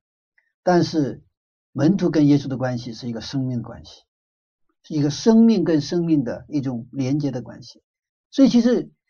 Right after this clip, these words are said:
上帝呼召我们做他的同工，或者做他的朋友，意味着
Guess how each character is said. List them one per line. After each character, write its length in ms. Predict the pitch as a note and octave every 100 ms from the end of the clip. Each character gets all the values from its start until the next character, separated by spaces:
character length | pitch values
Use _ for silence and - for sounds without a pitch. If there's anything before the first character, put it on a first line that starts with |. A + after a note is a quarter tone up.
| _ _ _ _
上 300 | _ D#4 C#4+
帝 80 | C4
呼 240 | A3+ B3
召 140 | B3+ B3
我 120 | F3
们 140 | E3
做 160 | F3 F#3
他 140 | C3+
的 100 | E3
同 240 | D#3+ B2+ B2+
工， 240 | C3+ C#3+
或 100 | F3
者 60 | D#3+
做 160 | F3+
他 140 | E3 D3
的 80 | C#3+
朋 260 | - -
友， 160 | C3 A#2
意 140 | A#3+
味 140 | A3 D3+
着 260 | C3+ A2+